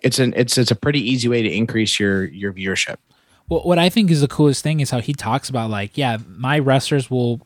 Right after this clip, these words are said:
Speaker 2: you know, they will be sag, uh, certified. Like, for, for those unaware,
Speaker 1: Yeah.
Speaker 2: there's the Screen Actors Guild. Like, if you're an actor on T V, you're part of sag. You know, so there's certain benefits you get. Uh, you, you know, you, and,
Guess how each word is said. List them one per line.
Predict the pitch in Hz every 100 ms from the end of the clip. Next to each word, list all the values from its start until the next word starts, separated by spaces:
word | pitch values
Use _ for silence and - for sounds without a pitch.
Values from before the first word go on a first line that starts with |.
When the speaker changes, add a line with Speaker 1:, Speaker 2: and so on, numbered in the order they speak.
| _
Speaker 2:
you | 127
know, | 117 110 107
they | 123
will | 127 127
be | 120
sag, | 120 131 120 117 113 - - - _ _
uh, | 101 110 107 104
certified. | - 202 160 95 92
Like, | 120 120
for, | 135
for | 127
those | 131 135
unaware, | 131 -
Speaker 1:
Yeah. | 226
Speaker 2:
there's | 127 127 -
the |
Screen | 120 - 139 131
Actors | 127 127 117
Guild. | - 156 160
Like, | 123 107 - - _ _ -
if | 131
you're | 180
an | 180
actor | 139 175 143
on | 117 113
T | 123
V, | 117 156
you're | 120 127
part | - 127 123
of | 113
sag. | - 139 104 - _ _ _ _ _ _
You | 135
know, | 123
so | -
there's | 120 113
certain | 123 107
benefits | 131 147 131 139 -
you | 135
get. | 139 131 131 131 - -
Uh, | 110 104 101 98 -
you, | 117 110 -
you | 120 131 123
know, | 117 -
you, | 139 131 135 -
and, | 117 110 107 104